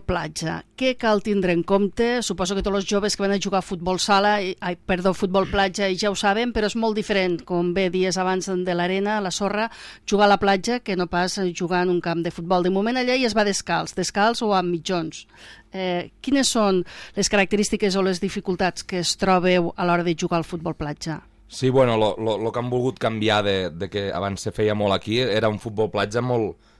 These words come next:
Speaker 2: vam pensar nosaltres quan vam, quan vam entrar, molt de, de contacte, o sigui, molt, molt brut, diguem, i el que am-, am-, estem intentant aportar ara és tallar, o sigui, vam fer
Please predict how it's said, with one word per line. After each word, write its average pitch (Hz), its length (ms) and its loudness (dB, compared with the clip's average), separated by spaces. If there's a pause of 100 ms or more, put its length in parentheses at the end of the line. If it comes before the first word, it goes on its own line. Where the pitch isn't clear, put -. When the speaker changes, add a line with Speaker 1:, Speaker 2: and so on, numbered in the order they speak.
(300)
Speaker 2:
vam 104 240 -6
pensar 110 300 -4
nosaltres 101 340 -2
quan 113 160 -4
vam, 101 200 -2 (120)
quan 98 220 -6
vam 98 100 -4
entrar, 95 320 -2
molt 110 240 0
de, 98 320 2
de 87 160 -4
contacte, 104 640 -2 (640)
o - 0 -
sigui, 110 320 0
molt, 98 400 0 (400)
molt 113 240 4
brut, 123 320 2
diguem, 123 400 2
i 113 80 0
el 113 80 0
que 107 240 4
am-, 104 240 0
am-, 101 300 -6
estem 117 260 -4
intentant 107 460 0
aportar 104 480 2
ara 117 180 4
és 123 220 -2 (500)
tallar, 107 560 2
o - 80 -8
sigui, 107 240 0
vam 104 160 0
fer 98 380 2